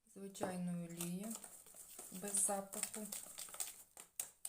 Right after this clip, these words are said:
Так, відразу сюди добавляю п'ятдесят грам в мене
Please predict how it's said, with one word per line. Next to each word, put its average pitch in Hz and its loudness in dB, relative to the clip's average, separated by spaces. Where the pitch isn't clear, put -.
Так, 170 -2
відразу 214 0
сюди 196 2
добавляю 185 4
п'ятдесят 202 4
грам 185 8
в - 6
мене 175 6